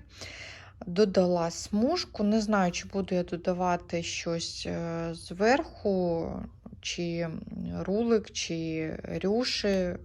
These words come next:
подивлюсь, поки що, е, ось такий результат. Тридцять восьмий розмір, е,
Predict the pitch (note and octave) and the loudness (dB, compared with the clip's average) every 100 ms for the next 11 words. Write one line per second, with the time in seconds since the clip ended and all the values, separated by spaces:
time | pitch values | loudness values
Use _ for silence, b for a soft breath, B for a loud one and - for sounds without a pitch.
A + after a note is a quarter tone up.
0 | F3+ F3 F3 F3 - E3+ E3 E3 F3 A3 | -6 -4 -4 -6 -6 -6 -2 -2 0 0
1 | C#4+ - - G3+ - F3 - - F#3+ G#3+ | -2 -6 -6 -8 -4 -6 -4 0 2 2
2 | A#3 B B B B B B - - F3 | 0 B B B B B B -6 -4 -2
3 | E3+ E3 - - F3+ F#3 - F#3 - F#3 | -2 -4 -6 -4 -4 -4 -6 -8 -4 -4
4 | F3+ F3 - E3+ - D#3 D#3 - - F#3+ | -2 -4 -4 -6 -6 -8 -8 -10 -2 -2
5 | F#3+ E3+ - - E3 - E3+ E3+ F#3+ B3+ | -2 -8 -8 -4 -4 -4 -4 -4 4 4
6 | C#4+ C#4 B3 A#3+ - - - - - - | 4 0 0 -2 -10 -18 -16 -16 -16 -10